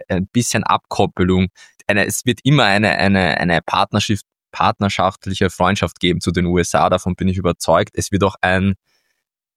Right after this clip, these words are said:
es wird auch eine Zusammenarbeit nach Trump geben, die wahrscheinlich dann wieder um einiges enger sein wird, als, als es jetzt ist. Äh, es kommt dann drauf an, wer halt dann wieder Präsident, äh, von den U S A sein wird.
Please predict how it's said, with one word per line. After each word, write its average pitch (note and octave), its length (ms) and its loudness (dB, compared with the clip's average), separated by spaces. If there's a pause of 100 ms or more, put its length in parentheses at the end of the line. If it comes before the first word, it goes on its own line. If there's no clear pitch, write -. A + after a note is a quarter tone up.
(120)
es - 180 0
wird G#2+ 120 2
auch G#2 100 0
eine G2 140 2
Zusammenarbeit G2 680 0
nach F#2 280 0
Trump - 400 -2
geben, F2+ 260 2
die F2+ 160 -2
wahrscheinlich F#2 400 0
dann F#2 180 0
wieder F#2+ 140 2
um F#2 100 0
einiges F#2 380 0
enger F#2 260 -2
sein F2 320 -2
wird, F2+ 220 0
als, E2 340 -2
als E2 220 -2
es - 140 -8
jetzt - 260 -2
ist. F#2 360 -4
Äh, G2+ 140 4
es G#2+ 140 0
kommt G2 220 0
dann F#2+ 80 2
drauf F2+ 180 0
an, F2+ 160 -2
wer E2+ 140 2
halt - 180 -4
dann F2 140 0
wieder F2 160 0
Präsident, F2 580 -2
äh, F2 280 -2 (920)
von - 160 -2
den G#2 120 2
U G2 100 6
S G2 120 0
A E2+ 140 -2
sein F#2 240 -2
wird. F#2+ 160 0